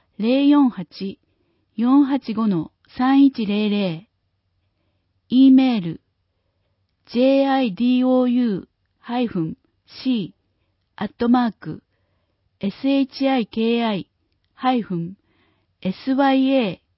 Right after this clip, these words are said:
ケーワイオードットオーアールドットジェーピー。未就学児の子育て相談。予約が必要です。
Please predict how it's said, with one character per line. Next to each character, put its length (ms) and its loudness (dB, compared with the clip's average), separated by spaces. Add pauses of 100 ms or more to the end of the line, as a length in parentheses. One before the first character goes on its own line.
(140)
ケ 280 2
ー 40 -2
ワ 180 2
イ 100 0
オ 280 0
ー 20 -20 (240)
ド 120 -6
ッ 60 -10 (140)
ト 260 -6 (400)
オ 300 0
ー 160 0
ア 40 -2
ー 40 -4
ル 220 -10 (400)
ド 120 -6
ッ 40 -8 (100)
ト 160 -2
ジ 160 -6
ェ 80 0
ー 100 -6
ピ 320 -6
ー。 20 -20 (2000)
未 300 -4
就 40 -4
学 260 -4
児 120 -2
の 120 -4
子 100 -16
育 280 -6
て 120 -2
相 260 -2
談。 300 -8 (1160)
予 100 -4
約 280 -4
が 140 -4
必 280 -10
要 220 -2
で 180 -6
す。 40 -20